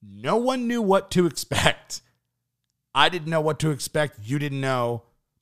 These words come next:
But I think what we got was, like, one of the single greatest wrestling moments of all time. It was the most over-the-top thing ever. It starts out with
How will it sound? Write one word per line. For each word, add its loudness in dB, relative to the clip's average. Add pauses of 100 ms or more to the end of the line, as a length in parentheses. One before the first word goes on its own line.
(140)
But 2
I 2
think -2
what 0
we -2
got 2
was, 0
like, -4
one -2
of -10
the -4
single -2
greatest -4
wrestling -4
moments -4
of -6
all 0
time. -6
It -10
was -8
the -8
most -6
over-the-top -2
thing -10
ever. -2 (540)
It -8
starts 0
out 0 (680)
with -6